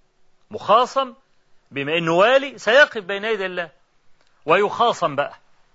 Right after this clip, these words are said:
كل من ظلمهم هذا الوالي يأتي أمام الله عز وجل يقول: "يا رب، هذا ظلمني وهذا فعل وفعل،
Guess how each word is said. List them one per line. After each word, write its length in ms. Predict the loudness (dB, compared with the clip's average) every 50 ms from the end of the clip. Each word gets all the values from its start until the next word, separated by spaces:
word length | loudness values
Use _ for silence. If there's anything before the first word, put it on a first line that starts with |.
| _ _ _ _ _ _ _ _ _ _ _ _ _ _ _ _
كل 680 | 0 2 2 2 2 -2 -8 -8 -6 -4 -4 -4 -6 -10
من 360 | -4 0 2 2 2 0 -2 -4
ظلمهم 680 | 0 2 2 4 4 2 2 0 -2 -2 -4 -6 -2
هذا 340 | 0 2 2 2 2 0 -2
الوالي 560 | 0 0 2 2 2 2 0 -4 -8 -14 -18 _ _ _ _ _ _ _ _ _ _ _ _ _ _ _ _ -2
يأتي 400 | 0 0 0 -2 -4 -8 -8 -4
أمام 200 | -2 -2 -2 -2
الله 220 | 0 0 0 0
عز 220 | 0 -2 -4 -6
وجل 320 | -6 -4 -4 -4 -4 -6 -10 _
يقول: 180 | -8 -6 0 2
"يا 100 | 4 6
رب، 260 | 6 4 2 0 -2
هذا 360 | 0 0 0 0 2 0 -2
ظلمني 540 | 0 0 -2 -2 -2 -4 -6 -8 -12 -14 -18 _ _ _ _ _ _ _ _ _ _ _ _ _ _ _ _ _ _
وهذا 440 | 0 2 2 2 2 2 2 0 -2
فعل 360 | 0 2 2 2 2 2 2
وفعل، 460 | 0 0 0 0 0 -2 -2 -4 -8